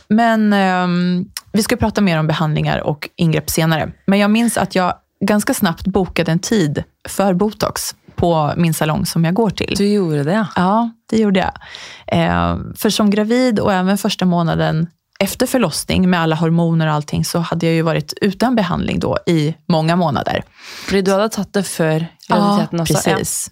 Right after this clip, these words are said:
Speaker 1: precis. Så botox var inget nytt för mig. Eh, men jag, jag kände att efter graviditeten så, så ville jag ha en liten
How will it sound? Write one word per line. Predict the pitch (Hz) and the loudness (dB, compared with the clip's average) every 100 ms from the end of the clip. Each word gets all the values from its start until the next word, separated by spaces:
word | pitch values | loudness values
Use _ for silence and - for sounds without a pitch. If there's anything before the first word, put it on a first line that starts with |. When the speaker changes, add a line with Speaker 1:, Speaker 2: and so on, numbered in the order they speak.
| - | -6
Speaker 1:
precis. | - - 87 - - - | -4 -2 -4 -4 -8 -6
Så | - | 0
botox | 190 214 208 190 | 2 2 0 0
var | 175 | 0
inget | 160 170 | 0 2
nytt | 190 190 | 0 0
för | - | -4
mig. | 92 - - - - - - - - - - - | -2 -2 -4 -10 -20 -20 -16 -14 -16 -16 -10 -2
Eh, | 175 165 170 82 82 - | 2 2 2 0 -2 -4
men | - 220 233 | 0 2 2
jag, | 220 | 2
jag | 226 | 2
kände | - 214 185 | 2 2 2
att | 175 - | 0 -2
efter | 196 196 | -2 0
graviditeten | 190 180 180 180 165 170 160 - | 0 0 0 -2 0 -2 -2 -4
så, | - - 175 165 156 69 - | -8 -2 0 2 0 -2 -4
så | - | -2
ville | 196 185 | 0 0
jag | 175 | 0
ha | - 185 165 | 0 -2 0
en | 175 | 2
liten | 180 170 - 139 127 | 2 0 -2 -2 -2